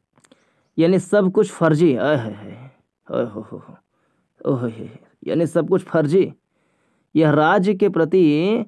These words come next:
यह राज्य के प्रति जनता के विश्वास को ख़त्म करेगा। अरे जनता, ये जो मुस्लिम जनता है, इनको विश्वास ही कहाँ है राज्य के ऊपर? ये तो सीधा सीधा कहते हैं, उसकी आलोचना करते हैं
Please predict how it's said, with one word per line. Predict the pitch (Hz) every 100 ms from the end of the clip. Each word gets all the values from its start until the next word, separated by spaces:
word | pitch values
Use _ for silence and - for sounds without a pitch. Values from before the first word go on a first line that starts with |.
| _ _ _ _ -
यह | 143 147
राज्य | 143 151 180 190
के | 190
प्रति | 180 160 147 143 180 196 _ _ 139
जनता | 135 151 165 196 202
के | 196
विश्वास | 143 127 143 151 170
को | 165
ख़त्म | - 165 156
करेगा। | 135 120 113
अरे | 175 202 - _ _ _ -
जनता, | 135 147 147 180 143 - _ -
ये | 135
जो | 147
मुस्लिम | 139 135 165
जनता | 147 135 156
है, | 160
इनको | 156 165
विश्वास | 139 147 147 143
ही |
कहाँ | 147 139
है | 135
राज्य | 135 135
के | 139
ऊपर? | 139 185 185 - _ _ _ _ _ _ _ -
ये |
तो | 139
सीधा | 143 143 156
सीधा | 147 143 147
कहते | 143 135 131
हैं, | 123 - - - _ _ _ _ _ _ _ _ _ _ _ _ -
उसकी | 131 156
आलोचना | 135 139 139 160
करते | 147 135 143
हैं | 123 -